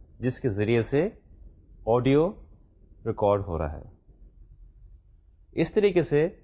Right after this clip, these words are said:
پارٹیسپینٹ ریئل لائف میں اس سافٹ ویئر کو کیسے استعمال کرے گا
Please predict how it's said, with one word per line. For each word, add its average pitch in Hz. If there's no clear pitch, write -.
پارٹیسپینٹ 147
ریئل 175
لائف 143
میں 139
اس -
سافٹ 127
ویئر 139
کو 131
کیسے 120
استعمال 143
کرے 151
گا 156